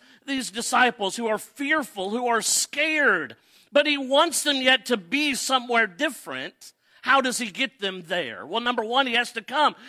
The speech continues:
He has to be there for them. Secondly, he reassures them. How does he do that? What does he show them? Immediately, he shows them his hands. He shows them his side. Why?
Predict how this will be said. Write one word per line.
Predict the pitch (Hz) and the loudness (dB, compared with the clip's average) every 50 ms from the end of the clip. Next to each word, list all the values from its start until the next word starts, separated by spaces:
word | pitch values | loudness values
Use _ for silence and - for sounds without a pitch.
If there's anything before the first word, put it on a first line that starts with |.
| - - | -12 -4
He | 247 | -2
has | 277 247 - | -2 0 0
to | - 240 | -2 -4
be | 208 175 185 247 277 294 294 | -4 -2 -4 -4 -2 -2 -4
there | 220 226 233 226 214 202 | -2 2 2 2 2 0
for | - - 247 269 269 277 269 254 233 | -4 -4 -2 0 2 4 6 4 4
them. | 202 170 170 165 151 143 151 | 4 0 -4 -4 -4 -4 -6
Secondly, | - - 269 285 285 - 269 240 226 220 220 214 185 - 262 277 269 | -4 -2 -2 -2 -2 0 -4 -4 -2 -2 -2 -2 -4 -10 -18 -20 -4
he | - 277 294 277 | 0 0 0 2
reassures | 262 269 285 285 277 269 240 - - - - 262 269 262 254 220 190 175 147 123 127 135 | 2 0 0 2 2 0 0 -2 -4 -2 0 0 2 2 2 0 0 -2 -4 -8 -12 -10
them. | 147 123 101 87 80 _ _ _ _ _ _ _ | -12 -14 -14 -14 -18 _ _ _ _ _ _ _
How | 254 277 | -2 0
does | 269 247 196 | 0 0 -2
he | 254 247 | -4 -2
do | 214 269 294 285 | 0 0 -2 0
that? | 214 196 170 131 117 - _ - - | 0 0 -2 -2 -4 -8 _ -20 -18
What | - 277 311 311 | 0 0 2 2
does | 311 294 | 2 0
he | - 294 | 0 0
show | 269 - - - 277 262 254 233 | -2 -2 0 2 2 4 2 2
them? | 165 160 131 104 90 _ _ _ _ - | -2 -6 -8 -10 -10 _ _ _ _ -6
Immediately, | 254 262 269 302 311 311 285 269 226 196 196 190 | -6 -4 -2 0 0 0 0 -2 -4 -4 -4 -6
he | 180 226 | -6 -6
shows | 240 - - 269 277 277 294 285 269 - - | -8 -6 -2 0 2 2 2 2 0 -2 -2
them | 185 208 185 160 - - - - _ | -2 -2 -4 -4 -8 -16 -20 -8 _
his | 254 269 247 - | -4 -2 -2 -4
hands. | - - 254 269 285 285 285 277 240 190 156 135 117 98 85 80 71 _ _ - - - - _ _ _ - - - | -8 -6 -4 -4 -2 -2 0 0 -2 -2 -4 -8 -14 -20 -20 _ _ _ _ -12 -12 -12 -12 _ _ _ -20 -18 -4
He | - 269 277 | -2 0 0
shows | - - - - 277 277 285 294 302 294 277 214 175 | 0 0 -2 0 2 4 4 4 4 2 0 -2 0
them | 220 254 233 226 208 | 0 0 0 0 -4
his | 190 220 233 240 240 214 - - - _ _ | -2 0 2 2 2 0 -4 -10 -12 _ _
side. | - - - - - 254 240 240 233 226 208 185 156 131 120 127 156 | -6 -4 -2 0 0 0 2 2 4 4 4 4 2 0 -2 -6 -8
Why? | 214 254 285 311 302 277 233 180 135 107 92 80 | -10 -6 -4 -4 -2 0 -2 -2 -4 -8 -12 -16